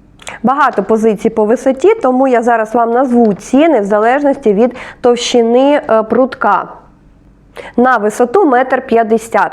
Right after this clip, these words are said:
Якщо це буде товщина прутка горизонтального чотири міліметри, вертикального три, така секція буде коштувати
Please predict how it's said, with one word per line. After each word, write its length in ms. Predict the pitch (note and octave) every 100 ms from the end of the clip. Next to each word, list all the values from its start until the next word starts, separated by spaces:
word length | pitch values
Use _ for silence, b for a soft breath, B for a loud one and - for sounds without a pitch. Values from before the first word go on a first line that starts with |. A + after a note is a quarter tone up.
| B B B
Якщо 340 | A#3+ A#3+ -
це 180 | D#4+ C#4
буде 300 | A3+ C4+ A3
товщина 480 | G#3 A3+ - C#4 C#4+
прутка 440 | C#4 C4 - C4+
горизонтального 840 | A3+ A3 A#3 C4+ C4+ C4 G#3+ G#3 G3+
чотири 520 | G3 D4 B3 F#3+ G3
міліметри, 600 | A3+ C4 C#4+ D4 C#4+ C4+ B B -
вертикального 880 | A3+ A#3 C4 C4 B3 G3+ G3 G3 F#3
три, 420 | F#3+ G#3+ D4 G4 B
така 400 | - A#3 A#3+ A3+
секція 400 | G3 C#4 D4+ -
буде 220 | D#4 D4+ D4+
коштувати 720 | D4 C#4 C#4+ C4+ C4 B3+